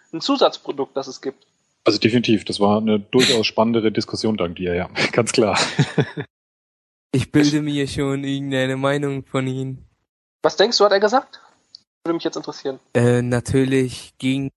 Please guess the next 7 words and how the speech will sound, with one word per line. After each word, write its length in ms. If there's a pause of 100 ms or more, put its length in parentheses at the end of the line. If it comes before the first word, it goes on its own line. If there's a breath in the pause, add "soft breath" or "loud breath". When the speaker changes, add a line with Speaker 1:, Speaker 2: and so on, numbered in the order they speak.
Speaker 3:
Rassismus, 760
Speaker 1:
Ja, 240
ganz 220
Speaker 3:
äh, 40
Speaker 1:
klar. 360
Speaker 3:
was? 180 (840)
Speaker 1:
Ja, 280